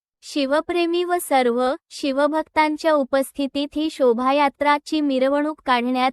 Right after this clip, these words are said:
येत आहे. नांदुरा शहरामधील मोतीपुरा या भागातून निघत असते.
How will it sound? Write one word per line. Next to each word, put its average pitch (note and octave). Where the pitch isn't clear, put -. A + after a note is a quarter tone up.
येत B3
आहे. A3
नांदुरा B3+
शहरामधील C#4+
मोतीपुरा B3+
या C4
भागातून D4+
निघत C4
असते. A3+